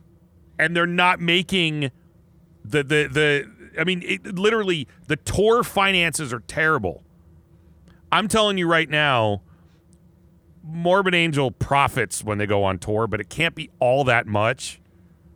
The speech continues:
I would be surprised if a lot of people listening to the show don't go, like, you think in your head, like, "Oh my God, these guys are richer than me." And then you realize it's like,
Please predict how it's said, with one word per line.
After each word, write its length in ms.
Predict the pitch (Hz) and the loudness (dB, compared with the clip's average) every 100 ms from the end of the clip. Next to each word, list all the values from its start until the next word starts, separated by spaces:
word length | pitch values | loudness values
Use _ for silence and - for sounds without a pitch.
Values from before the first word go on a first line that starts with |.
| - - _ _ _ _ - - - - | -20 -20 _ _ _ _ -20 -20 -12 -2
I 140 | 160 | 0
would 220 | 202 175 | 0 -4
be 140 | 147 156 | -4 -6
surprised 1120 | - 139 - - 160 165 170 127 92 76 - _ _ _ _ _ _ _ _ _ _ - | -6 -6 -8 -6 -2 0 0 0 -4 -8 -16 _ _ _ _ _ _ _ _ _ _ -4
if 380 | 147 147 - - | 0 -2 -4 -12
a 80 | 147 | -8
lot 240 | 135 135 165 | -6 -4 -4
of 60 | |
people 240 | 165 165 135 | -6 -4 -4
listening 280 | 127 151 | -4 -6
to 60 | 131 | -6
the 60 | 123 | -6
show 280 | - 165 120 | -2 0 0
don't 280 | 123 123 | 0 -2
go, 400 | 135 127 123 117 - _ _ _ - - - | 0 0 2 -2 -6 _ _ _ -20 -20 -8
like, 200 | - 180 | -2 -2
you 100 | 196 165 | -2 -6
think 420 | - 247 262 233 | -2 -2 0 -4
in 140 | 220 | -2
your 160 | 202 170 | 0 0
head, 640 | 175 190 165 139 135 151 - _ _ _ - | 2 4 2 0 -2 -4 -6 _ _ _ -4
like, 200 | 135 123 | -2 2
"Oh 160 | 180 180 | 2 2
my 120 | 123 | 0
God, 340 | 139 170 123 | 2 2 2
these 180 | 113 151 | 0 -2
guys 280 | 160 151 131 | 2 2 2
are 80 | 117 | -2
richer 440 | 95 147 - 156 123 | -2 -4 -2 -2 -2
than 160 | 117 | -4
me." 280 | 127 170 127 | -4 -2 -2
And 100 | 113 | -2
then 80 | 120 | -2
you 80 | 127 | -2
realize 360 | 151 143 123 | 2 2 2
it's 120 | 113 123 | 0 0
like, 300 | 123 101 | 0 -2